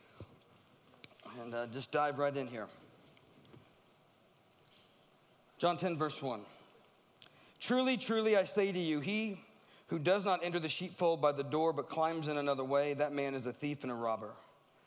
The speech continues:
But he who enters by the door is the shepherd of the sheep. To him the gatekeeper opens. The sheep that hear his voice, and he calls him,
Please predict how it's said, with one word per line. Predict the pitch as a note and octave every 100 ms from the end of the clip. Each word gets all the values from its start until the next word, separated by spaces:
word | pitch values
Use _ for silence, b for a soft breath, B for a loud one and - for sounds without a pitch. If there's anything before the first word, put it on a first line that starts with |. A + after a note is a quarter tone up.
| B B -
But | E3+
he | A3
who | A#3 G#3
enters | G#3 G#3+ E3+
by | F3+
the | E3+
door | D#3+ D#3+ G3 F#3+
is | D#3+
the | D3+
shepherd | - F3 F3
of | D3+
the | D3+
sheep. | - F#3+ B2 - - _ _ B B -
To |
him | F#3+ G#3
the | G3
gatekeeper | E3 A3 E3+ G#3 F3+ F#3+ D#3
opens. | D#3 C#3+ A#2 A#2 - - -
The | D3+
sheep | D3 A3+ A#3
that | A3 F3
hear | G#3+
his | G#3
voice, | D#3+ F#3+ G3+ G#3 E3+
and | E3
he |
calls | E3 F#3 F#3+ G3
him, | F3+ F3+